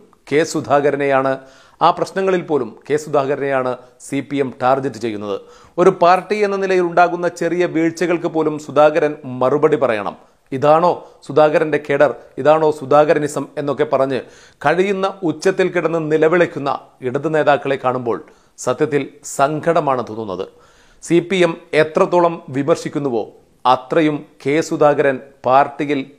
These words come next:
കരുത്തും പിന്തുണയും കൂടുതൽ നേടുകയാണ്. തങ്ങളെ നയിക്കാൻ ശക്തനായ ഒരു കെ പി സി സി പ്രസിഡന്റ് എന്ന കാലങ്ങളായുള്ള പ്രവർത്തകരുടെ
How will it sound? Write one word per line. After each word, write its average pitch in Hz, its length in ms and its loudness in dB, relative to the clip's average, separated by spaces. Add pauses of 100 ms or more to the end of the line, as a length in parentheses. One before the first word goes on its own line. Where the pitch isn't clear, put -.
(120)
കരുത്തും 131 560 -2 (180)
പിന്തുണയും 143 640 -2 (400)
കൂടുതൽ 147 640 4
നേടുകയാണ്. 131 800 0 (600)
തങ്ങളെ 190 260 2
നയിക്കാൻ 185 460 2
ശക്തനായ 180 580 0
ഒരു 170 180 2 (120)
കെ 156 80 0
പി 156 200 -4
സി 175 140 -8
സി 165 120 0
പ്രസിഡന്റ് 147 540 -2 (160)
എന്ന 143 300 0 (220)
കാലങ്ങളായുള്ള 156 760 4
പ്രവർത്തകരുടെ 139 680 0